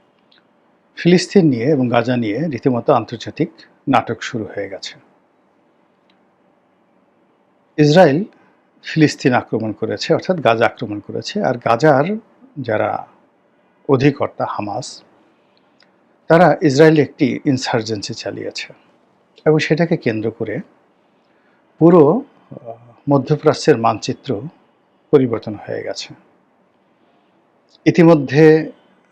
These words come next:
বহু, মানে,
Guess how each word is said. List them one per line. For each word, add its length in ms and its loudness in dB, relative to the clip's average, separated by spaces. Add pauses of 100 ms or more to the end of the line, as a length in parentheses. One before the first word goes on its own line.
(1040)
বহু, 440 2 (580)
মানে, 420 -6